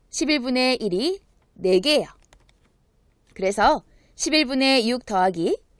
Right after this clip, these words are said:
십일분의 사는 십일분의 일이 여섯 개와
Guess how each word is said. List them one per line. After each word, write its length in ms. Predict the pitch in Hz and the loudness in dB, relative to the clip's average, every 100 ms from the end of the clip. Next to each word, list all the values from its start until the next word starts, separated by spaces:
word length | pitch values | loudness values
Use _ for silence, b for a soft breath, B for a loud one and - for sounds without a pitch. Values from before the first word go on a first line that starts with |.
| _ - | _ -10
십일분의 580 | 285 285 247 247 247 | -2 -2 -2 0 0
사는 500 | 254 202 175 220 196 - _ _ _ _ _ - | -2 -4 -4 -4 -4 -10 _ _ _ _ _ -8
십일분의 640 | - 277 247 233 247 247 | -4 -2 -2 0 0 0
일이 460 | - 208 202 339 156 _ _ _ _ _ _ _ _ _ b b b | -2 -4 -2 -2 -4 _ _ _ _ _ _ _ _ _ b b b
여섯 360 | 165 180 285 285 | 0 2 2 -2
개와 520 | - 247 233 311 339 | 2 4 6 6 2